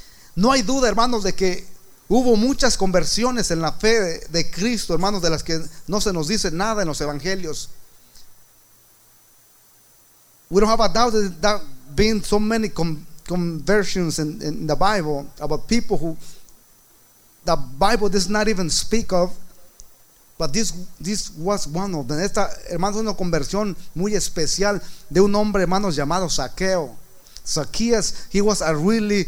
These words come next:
special man that God chose him to go to his house. Lucas, hermanos, nos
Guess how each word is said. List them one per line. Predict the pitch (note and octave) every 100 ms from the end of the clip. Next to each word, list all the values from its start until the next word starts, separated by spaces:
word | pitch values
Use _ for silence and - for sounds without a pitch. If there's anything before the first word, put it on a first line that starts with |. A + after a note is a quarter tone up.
| - -
special | - - G3 G3 - D#3+
man | E3+ G3 F3+ D3+ - -
that | D#3+ A2+ A2
God | F#3+ G#3+ G3 - -
chose | - G#3 F#3+ -
him | G3+ F#3+ D#3+ C3 - - - - _ - - _ - -
to | - D3
go | C#3 F#3
to | F3+
his | D3+ C3
house. | F3+ F3 D3 B2+ - - - - - - - - - - -
Lucas, | E3+ C4+ - C4+ G#3+
hermanos, | G3+ B3+ B3+ A#3+
nos | G3